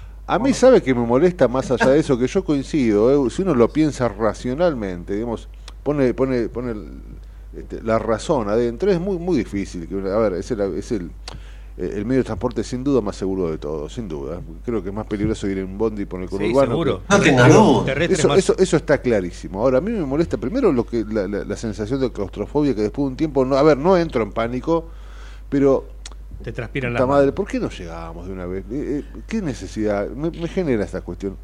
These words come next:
Speaker 1: Y después me molesta, ¿sabe qué? El depender de alguien que no conozco.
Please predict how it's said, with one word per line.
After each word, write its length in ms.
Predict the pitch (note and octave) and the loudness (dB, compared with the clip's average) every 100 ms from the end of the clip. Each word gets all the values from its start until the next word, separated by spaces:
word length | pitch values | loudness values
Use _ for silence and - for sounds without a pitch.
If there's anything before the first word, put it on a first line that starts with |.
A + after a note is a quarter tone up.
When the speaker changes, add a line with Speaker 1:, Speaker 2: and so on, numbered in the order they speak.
| - | -12
Speaker 1:
Y 100 | - | -6
después 480 | E3 G3 - B3+ F3 | -4 -4 -2 -4 -2
me 120 | D3+ | -6
molesta, 440 | D#3 G3 G#3+ - E3 | -4 -2 -4 -6 -8
¿sabe 300 | - A3 B2+ | -4 -4 -4
qué? 260 | - F#3 - - - - - - - | -4 -4 -4 -12 -16 -16 -16 -12 -4
El 180 | C#3+ C3 | -2 0
depender 540 | D3+ - D3+ F3 F#3 | -2 0 -2 2 0
de 120 | D3+ | 2
alguien 240 | E3 C3 G2 | 0 -2 -6
que 160 | G#2 | -6
no 140 | A2 G#2 | -6 -6
conozco. 600 | F2 D2 G#1+ - - | -8 -10 -14 -16 -16